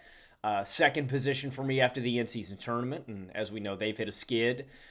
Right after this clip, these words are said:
uh, for a while there. I was convinced that the Suns, with the return of Bradley Beal, may be my number two out west, uh, just with their overwhelming offensive talent. The team that has slowly creeped into these discussions for me, uh, as the season continues is the Minnesota Timberwolves. And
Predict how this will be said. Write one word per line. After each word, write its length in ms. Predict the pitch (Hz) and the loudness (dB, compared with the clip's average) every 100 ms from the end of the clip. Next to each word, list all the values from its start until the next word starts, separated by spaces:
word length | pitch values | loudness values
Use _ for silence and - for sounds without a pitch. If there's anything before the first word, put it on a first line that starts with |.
| - - | -18 -6
uh, 160 | 98 | -4
for 200 | 101 123 | -4 -2
a 60 | 101 | -2
while 380 | 98 127 156 151 | 4 8 8 8
there. 280 | 160 185 - | 6 6 4
I 80 | 107 | 2
was 220 | 113 117 | 2 0
convinced 340 | - 120 120 117 | -4 -2 -2 -4
that 140 | 117 | -10
the 80 | 104 | -8
Suns, 440 | - 127 139 151 | 0 2 2 0
with 120 | 120 | -6
the 60 | 101 | -8
return 340 | 101 - 117 | -8 -6 -4
of 100 | 110 | -4
Bradley 320 | - 123 113 101 | 2 4 4 -2
Beal, 400 | 92 123 143 143 | 0 4 4 4
may 140 | 131 | 2
be 120 | 127 | 0
my 140 | 127 127 | 0 0
number 280 | 131 123 | 0 -2
two 260 | 120 - 135 | -4 0 4
out 180 | 123 123 | 6 6
west, 400 | 123 131 131 - | 6 4 2 -2
uh, 180 | 101 95 | -2 -2
just 160 | 95 | -6
with 100 | - | -6
their 140 | 107 107 | -4 0
overwhelming 520 | 117 113 113 107 104 | 0 0 -2 -2 0
offensive 500 | 110 170 151 117 107 | 4 4 2 -4 -6
talent. 440 | - 117 107 104 - - - - - - _ | -2 -2 -2 -6 -10 -20 -20 -20 -20 -20 _
The 120 | 131 | -4
team 240 | 135 240 | 0 0
that 80 | 311 | 0
has 120 | 302 | 0
slowly 440 | - 208 214 240 226 | 0 6 6 6 2
creeped 340 | - 196 196 | 0 -2 2
into 220 | 180 175 | 2 4
these 180 | 156 156 | 2 0
discussions 560 | 131 131 156 139 135 123 | 0 0 6 6 4 -4
for 240 | - 117 | -4 -2
me, 220 | 117 120 | -2 -2
uh, 160 | - 107 | -2 0
as 220 | 107 113 | 2 0
the 80 | 123 | -2
season 320 | 123 131 120 | -4 -4 -4
continues 580 | 113 113 - 120 123 120 | -6 -8 -4 -2 -2 -2
is 280 | 104 156 185 | -2 -2 -2
the 60 | 180 | 0
Minnesota 460 | 165 160 - 143 | 0 0 0 0
Timberwolves. 800 | 131 156 190 135 92 85 - - | 0 -2 0 0 -2 -6 -8 -6
And 340 | 104 110 113 | -2 0 -2